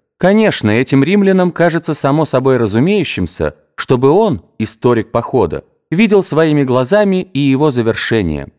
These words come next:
Он сам, как это ни странно, еще ни разу не подумал о том, пойдет ли он смотреть триумф или нет.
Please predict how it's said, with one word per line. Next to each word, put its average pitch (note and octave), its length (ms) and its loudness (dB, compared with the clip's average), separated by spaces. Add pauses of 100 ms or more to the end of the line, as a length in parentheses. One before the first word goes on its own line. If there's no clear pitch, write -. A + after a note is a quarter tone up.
(480)
Он B2 180 0
сам, C#3+ 360 -2
как F2 180 -6
это E2+ 140 -4
ни F#2+ 100 0
странно, C3 600 -2 (220)
еще A#2 240 0
ни D#3+ 120 2
разу E3+ 280 0
не E3 160 0
подумал E3 560 0
о F#2+ 100 -4
том, - 480 -2 (180)
пойдет D3 440 0
ли F#3+ 80 2
он F3+ 120 2
смотреть C3 540 -2
триумф B2+ 560 -2
или B2 180 0
нет. G#2 400 0